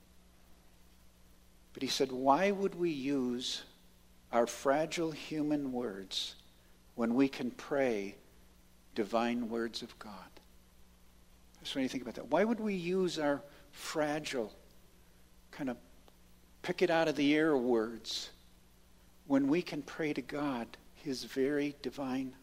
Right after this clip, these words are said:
words? In Tim Keller's book, Prayer, Experiencing Awe and Intimacy with God, he says that the Puritans who lived in the sixteen hundreds,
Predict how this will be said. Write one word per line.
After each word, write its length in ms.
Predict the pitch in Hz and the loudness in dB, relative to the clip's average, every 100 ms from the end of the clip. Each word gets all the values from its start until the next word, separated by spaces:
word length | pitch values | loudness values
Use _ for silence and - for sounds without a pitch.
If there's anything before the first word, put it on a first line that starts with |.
| - | -14
words? 520 | - 117 113 - - - - - - - - - - - - - - - - - | -10 -8 -10 -10 -12 -14 -20 -20 -20 -20 -20 -20 -20 -20 -20 -20 -20 -20 -10 2
In 140 | 147 | 2
Tim 240 | 135 196 | 4 2
Keller's 420 | 170 180 170 147 123 | 2 4 6 6 2
book, 400 | 156 139 139 - - - | 4 4 2 -6 -14 -14
Prayer, 500 | - - 143 139 117 107 - - - - - - - - - | -6 4 4 4 2 -4 -18 -20 -20 -20 -20 -20 -20 -20 -14
Experiencing 680 | 131 - 123 156 151 - 143 | -6 -2 4 4 4 2 2
Awe 220 | - 151 | 4 6
and 100 | 139 | 4
Intimacy 580 | 160 151 - 131 - 139 | 4 2 0 -4 -4 -4
with 260 | 123 120 - | -4 -6 -2
God, 460 | 131 123 107 101 - - - - - - - - - - - - - - - - - | 0 0 -2 -8 -18 -20 -20 -20 -20 -20 -20 -20 -20 -20 -20 -20 -20 -20 -20 -20 -4
he 120 | 185 | 0
says 360 | 180 185 165 - | 4 6 6 4
that 120 | 165 | 0
the 80 | - | -2
Puritans 680 | - 175 160 160 143 123 | 4 6 6 4 0 -2
who 120 | - | -2
lived 200 | 143 147 | 2 2
in 100 | 143 | 2
the 60 | 143 | 2
sixteen 460 | - 170 - - 147 | 2 -2 -2 -2 0
hundreds, 640 | 135 151 135 120 - - | 0 0 0 -4 -8 -14